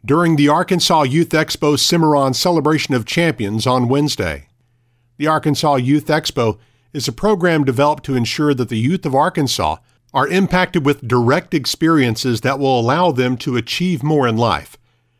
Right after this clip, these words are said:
The goal of A Y E's scholarship program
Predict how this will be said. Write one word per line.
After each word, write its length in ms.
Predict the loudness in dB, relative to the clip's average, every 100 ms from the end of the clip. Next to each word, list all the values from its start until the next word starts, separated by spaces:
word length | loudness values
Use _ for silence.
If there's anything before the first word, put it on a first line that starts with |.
| _ -10
The 100 | -2
goal 380 | 0 2 2
of 220 | 2 -2 -4
A 160 | 0 2
Y 240 | 2 0
E's 500 | 0 0 0 -2 -6
scholarship 580 | -4 0 0 0 -6 -2
program 500 | -2 0 0 0